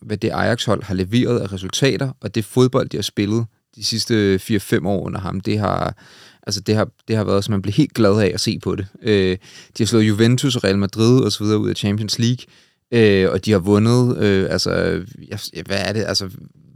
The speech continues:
de har vundet med, med mere end ti, øh, et par gange i æresdivisionen. Altså, det er et,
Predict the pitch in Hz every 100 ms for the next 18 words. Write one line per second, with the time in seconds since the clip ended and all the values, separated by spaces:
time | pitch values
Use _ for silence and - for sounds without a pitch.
0 | - 110 98 107 127 127 107 107 104 95
1 | 101 98 104 123 - - 143 127 127 117
2 | 98 92 98 95 90 117 113 92 110 -
3 | 113 113 95 92 104 117 110